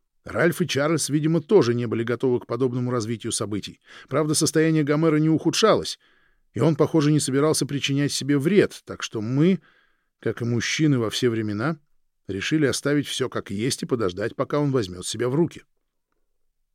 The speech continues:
Через несколько миллисекунд Гомер ахнул и открыл глаза.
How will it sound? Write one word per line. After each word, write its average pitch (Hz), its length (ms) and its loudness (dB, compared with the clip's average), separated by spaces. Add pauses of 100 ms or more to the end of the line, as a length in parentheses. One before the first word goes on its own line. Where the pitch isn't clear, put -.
(280)
Через 95 240 -8
несколько 151 400 0
миллисекунд 147 600 2
Гомер 135 400 -2
ахнул 156 460 0
и 143 140 -4
открыл 123 400 -2
глаза. 107 420 -2